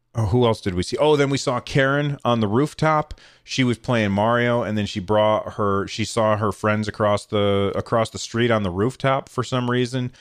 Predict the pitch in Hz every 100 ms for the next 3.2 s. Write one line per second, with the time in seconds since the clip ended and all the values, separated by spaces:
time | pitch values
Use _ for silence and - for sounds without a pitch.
0 | - _ 120 92 104 104 117 107 127 123
1 | 131 131 - 101 90 104 120 - 131 127
2 | - 123 123 120 123 127 117 127 147 92
3 | 73 69